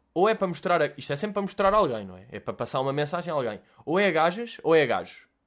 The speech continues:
Right? A gajo não é, porque a gajo isto quanto muito irrita.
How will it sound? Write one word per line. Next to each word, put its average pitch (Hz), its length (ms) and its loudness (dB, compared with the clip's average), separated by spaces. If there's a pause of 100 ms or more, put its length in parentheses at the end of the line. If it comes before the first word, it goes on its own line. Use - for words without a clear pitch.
(440)
Right? 185 420 0
A - 100 2
gajo 233 300 2
não 262 140 4
é, 151 100 4
porque - 220 -4
a - 20 0
gajo 147 300 4
isto - 140 -8
quanto 160 220 -4
muito 175 200 -2
irrita. 117 380 -8